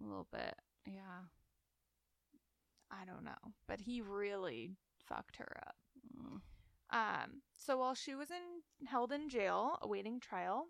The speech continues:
Speaker 2: more information about his past came to light. Turns out, of course, par for the course, he had already been married.
Speaker 1: Hmm.
Speaker 2: Twice.
Speaker 1: Oh, okay.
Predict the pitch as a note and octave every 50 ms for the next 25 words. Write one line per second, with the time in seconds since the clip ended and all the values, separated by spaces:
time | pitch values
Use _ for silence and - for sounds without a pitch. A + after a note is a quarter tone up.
0 | D#4 B3 G#3+ F#3+ F3+ F3 F#3 G3+ A3 A#3 - C#4 C4 B3+ A#3 A#3 A3+ - - B3+
1 | A#3+ B3+ B3 B3+ E4+ E4+ E4 - - - A3 G#3 A3 C#4+ D#4 - - - - A#3
2 | G#3 G#3+ B3+ E4 F4 C#4 G#3 F#3+ G3 G#3+ C#4+ F#4+ - - _ _ _ _ _ -
3 | - - - - - - - _ - _ - E4 D#4+ E4 E4+ E4+ E4+ E4+ F#4 G#4
4 | A#4+ - _ _ - - - - - D#4 C#4 B3+ B3+ C#4+ D4 - - - - -
5 | - _ _ - - C#4 C#4 D4 D4+ D4+ - F4 E4+ F4 E4+ - - - G#3 G#3
6 | G#3+ A3+ A#3+ - - B3 A#3 A3+ - - - A3 G#3+ G#3+ G#3+ A3 G#3+ A3+ A3+ G#3
7 | A3 G#3+ G#3+ G#3 G#3 - - - - - - A#3 - _ _ _ _ _ _ _
8 | _ _ _ _ _ - D#4 E4 D4 A3 F3+ - - G#4 E4+ - - - - -
9 | - - - _ _ _ _ _ _ _ - _ - C5 D5+ D#5+ C#5+ A4 C4+ G3+
10 | F#3+ G#3 - G3+ F3 E3+